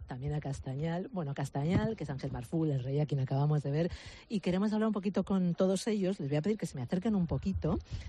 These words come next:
y vamos a ir, bueno, comentando el tema. Vamos a empezar con Murillo. <laughs> Cuen-, cuéntanos, cuéntanos un poquito,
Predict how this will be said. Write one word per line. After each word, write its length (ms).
y 140
vamos 340
a 120
ir, 200
bueno, 240
comentando 460
el 100
tema. 320
Vamos 280
a 40
empezar 220
con 120
Murillo. 420
<laughs> 1080
Cuen-, 180
cuéntanos, 680
cuéntanos 520
un 120
poquito, 480